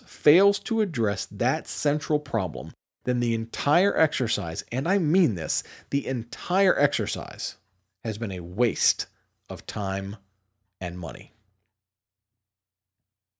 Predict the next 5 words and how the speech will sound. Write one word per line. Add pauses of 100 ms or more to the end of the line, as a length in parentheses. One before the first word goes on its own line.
(1120)
So
second,
our
second
perspective,